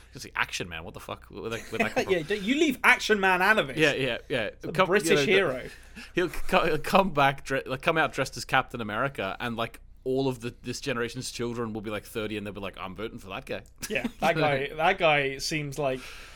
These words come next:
Speaker 2: he know, he's gonna use his adamantium shield to, or the vibranium shield, or whatever the fuck it's made out of,
Speaker 1: Yeah.
Speaker 2: to protect us all from the dangers of immigration or whatever. <laughs>
Speaker 1: Let,
Speaker 2: Whatever
Speaker 1: let me
Speaker 2: platform.
Speaker 1: tell, let me, yes,
Speaker 2: <laughs> Sorry.
Speaker 1: exactly. Let me tell you, Connor. It is vibranium.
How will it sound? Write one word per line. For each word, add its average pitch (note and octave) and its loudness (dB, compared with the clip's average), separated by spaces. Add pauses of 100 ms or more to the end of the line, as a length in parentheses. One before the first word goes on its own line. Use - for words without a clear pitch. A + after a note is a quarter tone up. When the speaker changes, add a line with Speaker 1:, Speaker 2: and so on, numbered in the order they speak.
(180)
Speaker 2:
he E3+ 2
know, D3 2
he's F3+ 2
gonna F3 2
use D#3 -2
his D#3 0
adamantium D3 -2
shield C3+ -2
to, C#3+ -4
or C3+ -4
the B2+ -4
vibranium C#3 -2
shield, B2+ -4
or B2+ -4
whatever C3 -2
the B2 -12
fuck B2+ -8
it's A#2+ -10
made B2 -6
out B2 -4
of, B2 -6 (300)
Speaker 1:
Yeah. G#2 -4
Speaker 2:
to C3 -2
protect C#3+ -4
us - -8
all C3+ 0
from B2+ -6 (140)
the C3+ -8 (200)
dangers B2+ -2
of B2 -4
immigration B2+ -2
or A#2+ -12
whatever. B2 -6
<laughs> - -4
Speaker 1:
Let, A3 -6
Speaker 2:
Whatever G#3 8
Speaker 1:
let G3+ 4
me G#3+ 0
Speaker 2:
platform. D#3+ 4
Speaker 1:
tell, C3+ -6
let E3+ 2
me, F3+ -6
yes, C#3 2
Speaker 2:
<laughs> - -
Sorry. C3+ -6
Speaker 1:
exactly. B2 0
Let D3+ 0
me F3 -2
tell D#3 4
you, C#3 2
Connor. G#2+ -4
It B2 -4
is D3 -2
vibranium. A2 -2